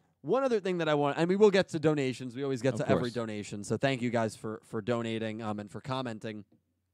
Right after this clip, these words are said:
Speaker 1: A couple other things I wanted to point out. Um, the Rook crying scene, uh,
Speaker 2: Yes.
Speaker 1: hit for me. I thought that was a really, really good scene.
Speaker 2: Yep.
Speaker 1: Um, I, you know, I,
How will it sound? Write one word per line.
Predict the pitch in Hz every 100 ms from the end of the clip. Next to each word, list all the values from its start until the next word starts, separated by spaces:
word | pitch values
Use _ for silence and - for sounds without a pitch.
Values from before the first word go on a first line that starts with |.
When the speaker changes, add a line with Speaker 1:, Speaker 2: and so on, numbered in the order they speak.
| _ _ _ _
Speaker 1:
A |
couple | 214 226
other | 220 202
things | 185 165
I |
wanted | 165 156 139
to |
point | 123 139 127
out. | 123 113 - _ _
Um, | - 151 147 143 - _ _ _ _ _
the | 151 165
Rook | 180 240
crying | - 185 185 175 131
scene, | 110 131 117 107
uh, | 110 117
Speaker 2:
Yes. | 117 95 -
Speaker 1:
hit | 113 202
for | -
me. | 107 95 92
I | 143
thought | 160
that | 147
was | 139 120
a | 117
really, | 113 147 156 143
really | 131 120 113
good | 98 120
scene. | 101 131 127 131
Speaker 2:
Yep. | 139 107 120 123
Speaker 1:
Um, | 123 123 123 120 -
I, | 113
you | - 160
know, | 120 107 _ - - _ - - - - _ _ _ _ -
I, | 147